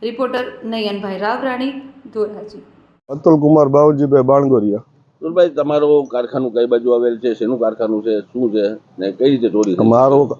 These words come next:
Speaker 2: ઓ-, શોરૂમ છે આઈસર ટ્રેક્ટર શોરૂમ, અમર ટ્રેક્ટર, ઉપલેટા રોડ, નડિયા કોલોનીની બાજુમાં. અહીંયા આપણો શોરૂમ આવેલો છે. રાતે બે વાગ્યા આસપાસ, અ,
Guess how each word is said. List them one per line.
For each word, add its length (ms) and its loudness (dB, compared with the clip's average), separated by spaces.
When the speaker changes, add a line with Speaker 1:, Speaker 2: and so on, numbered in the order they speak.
Speaker 2:
ઓ-, 320 4
શોરૂમ 460 4
છે 120 2
આઈસર 380 4
ટ્રેક્ટર 360 2
શોરૂમ, 400 4
અમર 260 6
ટ્રેક્ટર, 560 6
ઉપલેટા 440 4
રોડ, 300 6
નડિયા 320 4
કોલોનીની 460 4
બાજુમાં. 680 4
અહીંયા 200 6
આપણો 220 4
શોરૂમ 400 6
આવેલો 340 6
છે. 200 4
રાતે 320 4
બે 200 4
વાગ્યા 340 6
આસપાસ, 500 0
અ, 400 6